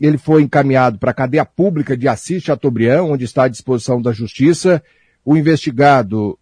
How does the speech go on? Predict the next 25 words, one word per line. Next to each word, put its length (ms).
Luciano, 340
deve 220
responder 500
pelo 280
crime 500
de, 440
pelo 200
crime 240
de 100
homicídio 440
qualificado, 960
motivo 400
torpe, 500
vítima 500
menor 360
de 240
quatorze 520
anos 220
e 40
feminicídio, 840
com 160
pena 300
que 100
pode 300
variar 440